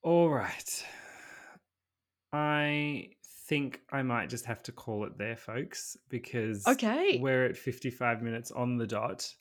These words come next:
Speaker 1: and
Speaker 2: Boom.
Speaker 1: we are only halfway through,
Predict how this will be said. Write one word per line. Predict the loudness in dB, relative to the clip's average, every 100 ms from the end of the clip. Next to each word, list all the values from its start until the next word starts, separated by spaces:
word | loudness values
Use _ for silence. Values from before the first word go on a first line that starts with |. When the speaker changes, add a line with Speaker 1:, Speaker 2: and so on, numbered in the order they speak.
| _ _ -20 -20 _ _ 0
Speaker 1:
and | 2 8
Speaker 2:
Boom. | 8 10
Speaker 1:
we | 8 6
are | 4 2
only | 0 2 0 -2 -2 -6 -10
halfway | -10 -4 2 4 4 0 0 0
through, | -2 -6 -2 0 0 -2 -4